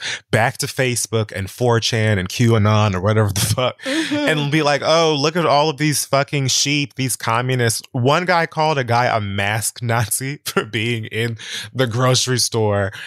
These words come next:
Speaker 1: with a mask on his face and listening to rules and trying to stay alive while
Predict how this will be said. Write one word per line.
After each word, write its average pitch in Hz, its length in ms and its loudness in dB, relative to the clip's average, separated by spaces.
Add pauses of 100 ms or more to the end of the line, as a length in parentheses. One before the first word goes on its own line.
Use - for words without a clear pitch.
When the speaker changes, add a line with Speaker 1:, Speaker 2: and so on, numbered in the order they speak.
(140)
Speaker 1:
with 127 280 4
a 123 60 4
mask 117 440 0
on 113 160 -4
his 104 180 -4
face 104 320 0
and 110 300 2
listening 110 400 0
to 110 160 -2
rules 101 520 0
and 120 160 2
trying 117 500 2
to 117 140 -4
stay 113 280 -2
alive 104 480 0
while 113 260 2